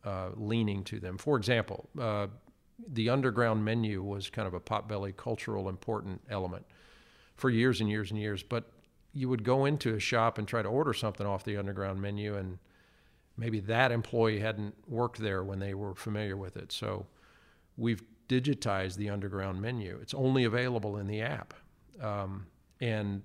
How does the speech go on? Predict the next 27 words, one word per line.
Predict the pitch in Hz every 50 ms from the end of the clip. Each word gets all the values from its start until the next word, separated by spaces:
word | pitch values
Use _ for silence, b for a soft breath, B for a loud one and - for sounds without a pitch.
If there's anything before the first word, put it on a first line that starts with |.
| - _
because | - 120 - - - 156 175 175 120
it's | 123 104 - -
in | 110 104
the | 101 104 98
app, | 95 101 101 101 -
we | - 117 110 107
now | 104 101 98
train | 95 - - - 127 131 143 143 135
for | 120 - - 107 95 92 85
it, | - -
so | - - 110
we | 104 110 113 110
know | 107 117 120 127 117
how | 107 101 92
to | 90
execute. | 90 90 - - 107 - - - 143
You | 147
can | - 139 110
still | - - 123 98
walk | 90 90 90 85 - 101
in | 98 92 92
and | 87 92
order | 95 98 90 90 90
Lucky | 90 90 90 - - 101
Seven, | 95 - - 101 95 92 107 123 127 B B B B B B B B -
but, | 110 104 - - - B B B B B B B B B B B
um, | - 107 104 101 98 95 95 98